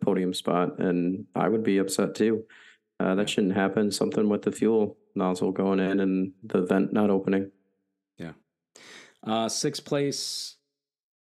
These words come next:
Speaker 2: goes to Will Power, who started sixteenth. So Will, Will did what Will does. I mean, he, he maximized his opportunities, ran a smart race, didn't do anything dumb, and,
Speaker 1: Mm-hmm.
Speaker 2: uh, and brought it home. You know, Pelot sandwich really with,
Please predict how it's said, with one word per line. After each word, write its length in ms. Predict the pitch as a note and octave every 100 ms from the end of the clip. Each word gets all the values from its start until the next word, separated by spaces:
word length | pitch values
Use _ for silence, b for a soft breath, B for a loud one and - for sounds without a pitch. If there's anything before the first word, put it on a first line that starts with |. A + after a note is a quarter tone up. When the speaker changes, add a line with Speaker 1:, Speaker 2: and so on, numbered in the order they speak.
| A#2+
Speaker 2:
goes 300 | B2 A#2+ -
to 280 | - A#2+ G#2+
Will 220 | A#2 A2+
Power, 480 | - A2+ G#2+ F#2 F#2
who 120 | G2+
started 380 | - G#2 E2+ -
sixteenth. 680 | - - - G2+ E2 - - _
So 320 | - - F#2+ F2
Will, 400 | F2 F#2+ F2+ - _ -
Will 180 | F#2+ G2
did 200 | G#2 G#2
what 140 | G#2+ G2
Will 200 | G#2 G2+
does. 420 | G#2+ A2 D#2+ -
I 80 | F2+
mean, 220 | F2 E2+
he, 240 | E2+ F2+ - -
he 220 | E2+ F2+ -
maximized 560 | F2+ F2+ G2+ F#2 F2+ -
his 140 | F2+
opportunities, 800 | F2+ F2+ E2 G2 G2+ G#2 B2+ B2+ B B B B B -
ran 160 | F2+
a 40 | E2+
smart 300 | - F#2 E2+
race, 300 | E2+ G#2 A2+
didn't 180 | - E2+
do 140 | F2+ F2+
anything 320 | F2 F2 E2
dumb, 360 | D2 D#2+ A2 - b b b b -
and, 300 | E2 E2 A#2
Speaker 1:
Mm-hmm. 140 | C3
Speaker 2:
uh, 100 | F3+ D#3
and 160 | F2+
brought 200 | F#2 F#2
it 100 | E2+
home. 540 | - F2 F#2+ B2 A#2 -
You 120 | G#2+
know, 160 | F2+ E2+ -
Pelot 340 | F#2+ G2 G#2+
sandwich 500 | - G#2 C3 D#2 -
really 280 | F2+ A2+ D#2+
with, 300 | E2 D#2+ -